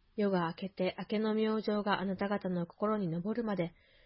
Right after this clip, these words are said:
その言葉を暗いところに輝く灯火のように、よくよく心に留めていなさい。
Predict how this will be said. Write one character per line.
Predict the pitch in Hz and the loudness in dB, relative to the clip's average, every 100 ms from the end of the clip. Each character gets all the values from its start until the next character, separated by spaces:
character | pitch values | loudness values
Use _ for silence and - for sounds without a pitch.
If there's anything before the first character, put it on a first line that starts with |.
| _ | _
そ | - 202 | -4 -2
の | 190 | -2
言 | 202 208 | -2 -4
葉 | 208 208 208 | -2 0 0
を | - | -2
暗 | - 208 208 | -4 2 2
い | 185 | 2
と | - 185 | -2 -6
こ | 196 | -4
ろ | 226 | -2
に | 208 | -2
輝 | 196 202 220 | -2 -2 -2
く | - | -4
灯 | - 214 220 | -4 -4 -2
火 | - 226 | 0 0
の | 226 | 2
よ | 226 262 | 2 2
う | 254 | 2
に、 | 185 - - - _ | -2 -6 -16 -20 _
よ | 202 | -2
く | 208 | 4
よ | 233 226 | 4 2
く | |
心 | - 220 226 233 | -2 -2 0 0
に | 185 | -2
留 | 185 190 | -2 -4
め | 208 | -2
て | 202 | -2
い | 202 | -2
な | 202 | -4
さ | - 202 | -4 -2
い。 | 180 | -2